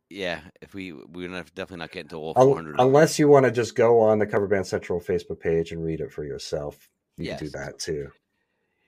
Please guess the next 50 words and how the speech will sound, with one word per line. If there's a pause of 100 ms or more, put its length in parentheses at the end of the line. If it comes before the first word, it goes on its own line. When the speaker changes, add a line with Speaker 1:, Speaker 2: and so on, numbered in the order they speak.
(140)
Speaker 1:
You
could
also
scroll
through,
Steve,
and
find
the
most
exciting
ones.
This
guy's
got
a
finger
Speaker 2:
I
could. (140)
Speaker 1:
gushing
Speaker 2:
It's,
I, (140)
I
mean,
I'm
Speaker 1:
bug.
Speaker 2:
trying
to
re-,
talk
and
read
them
at
the
same
time,
which
is
not
easy.
Speaker 1:
Yeah, (380)
yeah. (420)
Speaker 2:
And
drink
wine. (1800)
Hmm.
Speaker 1:
Overprepared,
this
guy.